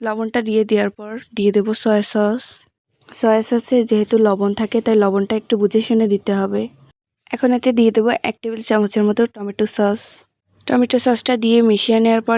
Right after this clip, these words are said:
দিয়ে দেবো মরিচের গুঁড়া। ঝালটা আপনাদের পছন্দ অনুযায়ী দিবেন। এখন এতে দিয়ে দেবো গোলমরিচের গুঁড়া। সবগুলো উপকরণ খুব ভালো মতো মাংসের সাথে মিশিয়ে নেওয়ার পর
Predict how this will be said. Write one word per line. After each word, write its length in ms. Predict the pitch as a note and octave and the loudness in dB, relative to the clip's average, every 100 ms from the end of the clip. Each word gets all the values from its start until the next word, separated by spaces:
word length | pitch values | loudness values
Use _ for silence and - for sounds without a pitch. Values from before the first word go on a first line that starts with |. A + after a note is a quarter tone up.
| A3 | 0
দিয়ে 200 | G#3 G#3 | 0 0
দেবো 240 | G#3 G3+ G#3 - _ - | 0 0 -2 -4 _ -4
মরিচের 380 | G#3 G#3 - G#3+ | 0 0 0 -2
গুঁড়া। 300 | G3 G3+ G3+ G#3+ - _ _ _ _ _ _ _ - | 0 0 0 -4 -8 _ _ _ _ _ _ _ -8
ঝালটা 360 | G#3+ G#3+ G#3+ A#3 | -2 -2 0 0
আপনাদের 360 | A3+ A3+ A#3+ A#3 | 0 0 0 0
পছন্দ 360 | G3+ - A3 A#3 | -2 0 2 4
অনুযায়ী 380 | A3+ G#3+ A3 G#3 | 2 2 0 0
দিবেন। 340 | G3 G#3+ G#3 A3 - _ _ - | 0 0 -2 -6 -10 _ _ -8
এখন 200 | B3 B3+ | -2 0
এতে 180 | B3 B3+ | 0 0
দিয়ে 180 | A#3 A3 | 2 2
দেবো 200 | A3 G#3 A3 | 2 0 0
গোলমরিচের 600 | A3+ G#3 G#3 G#3+ - A3 | 0 0 -2 -4 -2 0
গুঁড়া। 320 | G3+ G3+ G3+ A3+ _ _ _ _ _ _ _ _ _ - | 0 0 -2 -6 _ _ _ _ _ _ _ _ _ -8
সবগুলো 420 | B3+ A#3+ A#3 B3 A3+ | -2 0 2 0 0
উপকরণ 400 | A#3 A3+ A#3 A#3 | -2 0 2 2
খুব 160 | B3 G#3+ | 0 0
ভালো 200 | G#3 G#3 | 2 2
মতো 220 | G#3 G#3+ A#3 | 0 0 0
মাংসের 300 | A3 G3+ G#3 | 0 0 -4
সাথে 200 | A3 A#3+ | -2 0
মিশিয়ে 320 | A3 G#3 - A3 | 2 2 2 2
নেওয়ার 200 | A3 A3+ | 2 0
পর 140 | A3 | 0